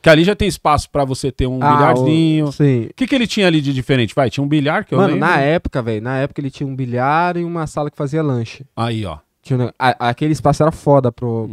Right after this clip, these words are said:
Speaker 1: Então,
Speaker 2: cabeleireiro na época.
Speaker 1: quanto, quanto,
Speaker 2: Era mais foda
Speaker 1: quanto
Speaker 2: que tinha.
Speaker 1: ali seria? Hoje ainda, ele ainda tá lá ainda?
Speaker 2: Não, aí cada um se separou, parece que cada um abriu
Speaker 1: Ah,
Speaker 2: o seu.
Speaker 1: tá,
Speaker 2: Na época
Speaker 1: certo.
Speaker 2: era de um cara, aquela barbearia que contratou vários caras.
Speaker 1: Sim,
Speaker 2: Mas aí
Speaker 1: sim.
Speaker 2: eles ficaram tão famosos na quebrada que cada um abriu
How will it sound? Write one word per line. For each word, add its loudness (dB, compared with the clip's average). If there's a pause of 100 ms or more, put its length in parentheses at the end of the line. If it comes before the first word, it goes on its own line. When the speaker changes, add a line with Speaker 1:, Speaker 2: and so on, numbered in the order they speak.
Speaker 1:
Então, -12
Speaker 2:
cabeleireiro -4
na -6
época. -2
Speaker 1:
quanto, -2
quanto, 0
Speaker 2:
Era 2
mais 2
foda 2
Speaker 1:
quanto 4
Speaker 2:
que -6
tinha. 2
Speaker 1:
ali 0
seria? -2
Hoje 0
ainda, -2
ele -4
ainda -2
tá -4
lá -2
ainda? -6
Speaker 2:
Não, -2
aí 0
cada -2
um -4
se -8
separou, -2
parece -4
que -20
cada 0
um -2
abriu -2
Speaker 1:
Ah, 4
Speaker 2:
o 0
seu. 0
Speaker 1:
tá, -8
Speaker 2:
Na 4
época 2
Speaker 1:
certo. 6
Speaker 2:
era 4
de 0
um -2
cara, 2
aquela -2
barbearia 0
que -8
contratou -2
vários -2
caras. -4
Speaker 1:
Sim, -6
Speaker 2:
Mas 0
aí 4
Speaker 1:
sim. 2
Speaker 2:
eles 2
ficaram 0
tão 4
famosos -2
na -6
quebrada -2
que -10
cada -4
um -6
abriu -6